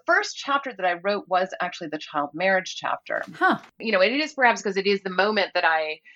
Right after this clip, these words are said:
Speaker 1: uh, when I began writing that I knew the best. And then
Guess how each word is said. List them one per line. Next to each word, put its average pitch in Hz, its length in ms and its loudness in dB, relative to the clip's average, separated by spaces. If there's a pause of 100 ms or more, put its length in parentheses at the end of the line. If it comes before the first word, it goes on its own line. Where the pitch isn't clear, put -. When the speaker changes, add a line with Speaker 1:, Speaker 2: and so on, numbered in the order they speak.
(240)
Speaker 1:
uh, 156 340 2
when 160 180 -4
I 156 120 2
began 165 340 -2
writing 196 360 4
that 160 100 -2
I 160 80 2
knew 160 220 -8
the 156 200 -10
best. 190 720 -4
And 190 240 0
then 226 400 2